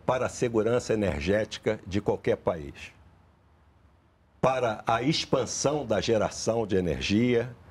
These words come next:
e também para a produção de energia. E isso é, é um planejamento que tem que ser feito por profissionais com reconhecida competência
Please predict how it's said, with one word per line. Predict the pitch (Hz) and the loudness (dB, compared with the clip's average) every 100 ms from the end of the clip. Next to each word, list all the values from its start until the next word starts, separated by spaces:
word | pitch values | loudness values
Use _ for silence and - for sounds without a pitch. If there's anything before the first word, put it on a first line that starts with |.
| - - - | -20 -20 -4
e | 135 151 | 0 0
também | 147 117 95 135 127 | 0 -2 0 -2 0
para | 123 135 123 | -2 0 -2
a | |
produção | - 117 127 107 - - 123 110 80 - - 76 | 0 -2 0 -2 -2 -2 0 -2 -6 -16 -18 -2
de | 82 104 | 2 2
energia. | 95 85 - 87 73 64 - - - - - - | 2 -2 -2 -2 -2 -4 -14 -20 -20 -20 -12 0
E | 139 170 | 2 2
isso | 196 - 107 85 - - - - | 0 -2 -4 -4 -8 -20 -20 0
é, | 120 113 104 - - | 2 4 2 -2 -2
é | 139 | 0
um | |
planejamento | 147 131 123 117 101 110 143 - | 0 -2 0 0 0 2 0 -2
que | - 120 | -4 -2
tem | 123 113 | -2 -4
que | - | -2
ser | 104 95 80 - - - | 0 0 0 -14 -20 -16
feito | - 117 95 107 | 0 0 0 -8
por | - 123 | -2 -2
profissionais | - 107 - 101 82 95 120 120 - - - - - - | 0 -2 0 -2 0 0 -2 -4 -12 -16 -20 -20 -20 -4
com | 110 107 | -2 0
reconhecida | 98 - 120 98 - 143 160 110 | 0 0 0 0 -2 2 2 2
competência | - 95 80 - 101 120 120 - 123 | 0 -2 -2 0 0 0 0 -2 -2